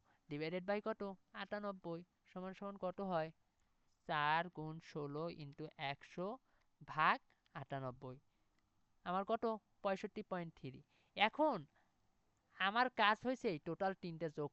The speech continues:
করা। টোটাল তিনটা যো-, আমার এই ম্যাথটা হয়েছে কিনা আমি কিভাবে বুঝবো? টোটাল তিনটা যোগ করে যদি আমার মানটা একশো বা একশোর কাছাকাছি হয়, তাহলে আমার বুঝতে হবে ম্যাথটা ঠ-, সঠিক হয়েছে।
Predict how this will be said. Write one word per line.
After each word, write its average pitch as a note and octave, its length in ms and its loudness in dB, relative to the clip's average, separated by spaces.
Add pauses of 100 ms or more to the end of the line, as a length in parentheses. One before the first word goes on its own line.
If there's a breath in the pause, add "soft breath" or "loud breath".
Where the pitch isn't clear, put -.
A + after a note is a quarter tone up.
করা। C3 280 0 (960 soft breath)
টোটাল B3 280 6 (100)
তিনটা A#3 440 2
যো-, F#3+ 340 -2
আমার B3 260 6
এই C4 100 6
ম্যাথটা B3 280 2
হয়েছে A3 320 0
কিনা A#3 160 -2
আমি F3+ 120 -2
কিভাবে D#3 280 0
বুঝবো? B2+ 380 -10 (320 soft breath)
টোটাল A#3+ 300 6
তিনটা A#3+ 440 -2
যোগ G3+ 300 0
করে A#3 260 0
যদি G#3 260 0
আমার E3 260 2
মানটা D3+ 760 4 (460 soft breath)
একশো A#3 580 6
বা G3 220 10
একশোর F3 460 2
কাছাকাছি G3+ 600 2
হয়, C3 360 2
তাহলে D#3+ 360 0
আমার E3+ 320 2 (380 soft breath)
বুঝতে E3 320 0
হবে A#3 180 2
ম্যাথটা E3+ 340 -2
ঠ-, - 260 -8
সঠিক E3+ 380 0
হয়েছে। B2+ 320 -4